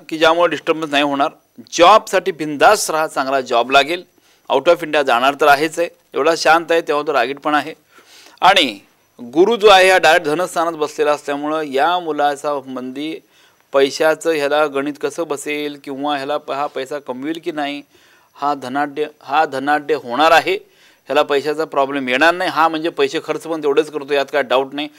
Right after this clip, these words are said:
आला की तो वाटून टाकतो, ह्याला दे, त्याला दे, असं करायला चालू करतो. अनेक लोक, अनेक स्वभावानं खूप चांगला आणि शांत आणि रागीट आहे, पण शांत आणि प्रेमळ पण आहे, दुसऱ्यांचा विचार करणारा. त्यामुळे पुढे जीवनामध्ये successful आहे. वैवाहिक जीवनादृष्टीने मंगळाची पत्रिका असल्यामुळं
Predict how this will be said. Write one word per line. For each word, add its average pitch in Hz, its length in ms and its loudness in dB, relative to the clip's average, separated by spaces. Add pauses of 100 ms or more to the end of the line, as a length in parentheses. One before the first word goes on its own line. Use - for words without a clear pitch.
(180)
आला 147 200 4
की 156 100 -4
तो 160 120 -2
वाटून 143 280 4
टाकतो, 151 240 -2
ह्याला 143 220 0
दे, 143 160 0
त्याला 139 220 0
दे, 139 100 0
असं 135 180 -4
करायला 139 220 -2
चालू 135 260 -4
करतो. 143 420 -6 (220)
अनेक 147 220 -4
लोक, 151 220 -2
अनेक 180 240 -12
स्वभावानं 185 340 -6
खूप 196 180 -10
चांगला 160 300 0
आणि 170 140 -2
शांत 160 340 -2
आणि 175 120 -8 (120)
रागीट 139 420 2
आहे, 190 140 8
पण 185 220 -4
शांत 180 260 -4
आणि 208 100 -6
प्रेमळ 208 320 2
पण 190 140 0
आहे, 135 100 -2 (280)
दुसऱ्यांचा 180 400 2
विचार 165 260 2
करणारा. 120 360 0 (340)
त्यामुळे 208 240 6
पुढे 208 220 4
जीवनामध्ये 196 480 4
successful 185 520 -2
आहे. 190 100 2
वैवाहिक 170 360 6
जीवनादृष्टीने 175 480 -2
मंगळाची 160 360 -2
पत्रिका 160 280 -6
असल्यामुळं 160 400 -4